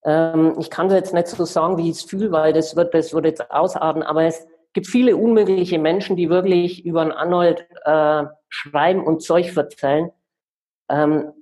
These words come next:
mir ist das völlig wurscht, wie der ist und was die Leute erzählen. Ich hab den immer nur toll erlebt und das ist ein Mensch, der nicht vergisst, wo er herkommt und der immer zurückgibt.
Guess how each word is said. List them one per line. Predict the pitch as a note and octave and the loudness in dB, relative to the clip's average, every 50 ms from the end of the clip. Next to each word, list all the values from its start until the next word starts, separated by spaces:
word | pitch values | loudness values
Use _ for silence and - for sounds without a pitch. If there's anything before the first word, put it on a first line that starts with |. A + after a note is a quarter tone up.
| _ _ - | _ _ -2
mir | D#3 E3+ F3 | 0 0 0
ist | F3 - _ - E3 | 0 -4 _ -4 -4
das | D#3+ - | -2 -2
völlig | - F3 F3 F3+ F3 F3+ F3 | 0 0 0 0 0 0 0
wurscht, | F3+ F#3+ - - - | -2 -2 -2 -4 -4
wie | D3+ D3 | -2 0
der | C#3+ C#3+ C#3 B2+ | 2 4 4 4
ist | - D3+ E3 D#3+ - - _ - | 2 0 -2 -2 -6 -18 _ -6
und | C#3 C#3 C#3+ C#3+ C#3+ C#3 C#3+ _ | -4 -2 0 0 -2 -4 -6 _
was | - D#3 D#3 - | -4 -4 -4 -6
die | - - D3 | -10 -6 -2
Leute | C#3+ C3+ C#3 D#3+ E3 D#3+ | 0 2 4 4 4 2
erzählen. | C#3+ - - - C3+ C3+ C#3+ D3 D#3 - - | 0 -2 -4 -6 -4 -2 -2 -2 -4 -4 -8
Ich | - D#3 D3+ - - | -8 -10 -10 -10 -8
hab | D3+ - - _ - | -10 -10 -8 _ -2
den | E3 D3+ D3 | -2 -2 -2
immer | D3 - F#3 G3 G3+ G3+ | -2 -2 0 2 2 2
nur | F#3+ F3+ F3 E3+ F3 - - | 2 0 0 0 -2 -6 -8
toll | - - E3+ F#3 | -6 -2 0 2
erlebt | G3+ E3 D#3 D3 C#3+ D3+ F#3 G#3 - _ - - _ - | 2 4 2 2 2 0 0 -2 -4 _ -20 -20 _ -6
und | C#3+ D3+ D#3 D3+ D3+ D3+ D3+ - _ _ _ _ _ _ _ _ _ _ _ _ _ _ _ | -4 -2 0 0 -2 -2 -4 -10 _ _ _ _ _ _ _ _ _ _ _ _ _ _ _
das | - D#3+ D#3+ E3 - | -6 -6 -6 -4 -4
ist | - F#3 F3+ F#3+ | -4 -2 0 2
ein | D#3+ D3+ | 2 2
Mensch, | D3+ E3+ G3+ G#3+ - - - | 2 0 0 -2 -4 -8 -14
der | - - - E3 | -8 -2 0 0
nicht | E3 F#3 F#3+ F#3 | 2 0 0 -2
vergisst, | - F3+ E3+ - G#3+ G#3+ A3 - - | -6 -8 -4 -4 -4 -4 -4 -4 -2
wo | E3+ D#3+ | 0 0
er | D#3 D#3 | 0 2
herkommt | D#3+ F#3+ A3+ A3+ - - C#3 D3 D#3 F#3 G3+ G3+ - - _ _ _ _ _ _ _ _ | 2 0 0 0 -2 -2 0 0 0 0 -2 -6 -10 -20 _ _ _ _ _ _ _ _
und | - D3+ D3 | -8 -4 0
der | E3 D3+ E3 E3 D#3+ | 0 2 2 2 2
immer | - F#3 F#3+ F3+ F#3 | 2 2 2 2 0
zurückgibt. | - - D#3 C#3+ E3 - - D#3+ - C#3 - - - - - - | -2 -4 -2 -2 -4 -6 -6 -8 -6 -6 -6 -8 -10 -20 -20 -20